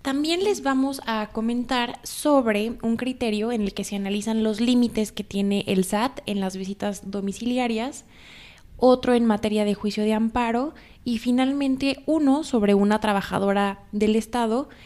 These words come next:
que fue contratada bajo esta figura de la subcontratación injustificada.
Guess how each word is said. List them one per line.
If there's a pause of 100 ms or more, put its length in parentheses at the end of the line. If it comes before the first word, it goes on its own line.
(200)
que
fue
contratada
bajo
esta
figura (100)
de
la
subcontratación
injustificada.